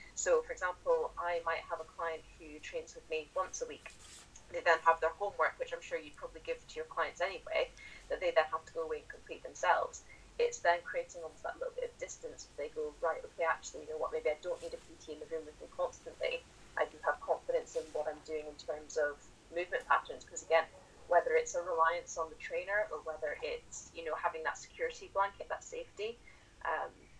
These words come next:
that could be part of the, the thing as well. 'Cause I know I have clients personally who were very hesitant about going on to webinar-based personal training,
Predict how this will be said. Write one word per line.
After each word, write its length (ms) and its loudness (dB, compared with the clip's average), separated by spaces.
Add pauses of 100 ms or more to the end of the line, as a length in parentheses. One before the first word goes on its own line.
(200)
that 220 8
could 100 -12
be 100 -10
part 380 6
of 60 -18 (100)
the, 180 4 (140)
the 60 -14
thing 200 -4
as 120 -10
well. 100 8
'Cause 140 0
I 80 0
know 120 4
I 120 10
have 140 -2 (120)
clients 240 0
personally 560 -2 (100)
who 140 -6 (600)
were 260 8
very 260 2 (120)
hesitant 440 -4
about 280 -2
going 200 -4
on 120 -6
to 80 -20
webinar-based 800 -2
personal 320 -4
training, 420 -4